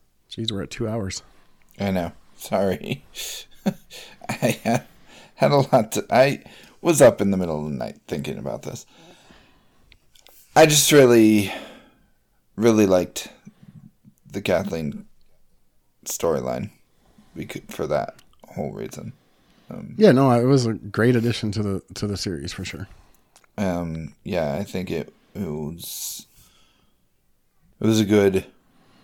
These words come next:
Speaker 2: uh, mirror, and I, <sighs> I just think the whole, whole thing was an improvement over, um, over the game.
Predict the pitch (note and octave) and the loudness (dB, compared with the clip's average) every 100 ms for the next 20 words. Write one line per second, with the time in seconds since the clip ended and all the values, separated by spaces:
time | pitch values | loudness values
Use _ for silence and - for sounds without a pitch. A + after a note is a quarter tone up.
0 | - G2+ F2+ F2 E2+ - - - _ F#2+ | -14 -8 -8 -8 -12 -16 -20 -20 _ -6
1 | G#2 G2 F#2+ F#2 F2+ F#2+ _ _ _ - | -2 -2 -2 -4 -6 -10 _ _ _ -20
2 | - _ - F#2 F2 F#2+ - _ _ _ | -20 _ -12 -10 -10 -12 -16 _ _ _
3 | _ _ _ _ _ _ _ _ _ _ | _ _ _ _ _ _ _ _ _ _
4 | _ _ - _ _ _ _ _ _ _ | _ _ -20 _ _ _ _ _ _ _
5 | _ - _ - - - C#3 B2+ C#3+ - | _ -20 _ -18 -16 -8 -4 -2 -4 -6
6 | - _ _ - E4+ A#3+ E3+ - - A3 | -20 _ _ -2 0 0 -4 -12 -10 -8
7 | - G#2+ G#2+ G#2 G#2 F2+ F2+ - _ _ | -4 -2 -2 -2 0 -2 -2 -10 _ _
8 | - G#2+ G2+ F#2 F#2+ F2 E2+ E2+ C#2+ _ | -12 -4 -4 -2 -6 -4 -8 -10 -18 _
9 | - F2+ E2 - - F2+ D2 E2 D#2+ _ | -14 -12 -12 -12 -10 -10 -8 -12 -12 _
10 | _ - F#2 E2 E2 E2+ - - - D#2+ | _ -16 -14 -12 -12 -12 -14 -16 -16 -14
11 | G1+ - - - _ _ _ _ _ _ | -14 -16 -18 -20 _ _ _ _ _ _
12 | _ _ _ - - E2+ E2+ D#2+ D#2 D#2+ | _ _ _ -20 -16 -12 -10 -10 -10 -10
13 | D#2+ | -12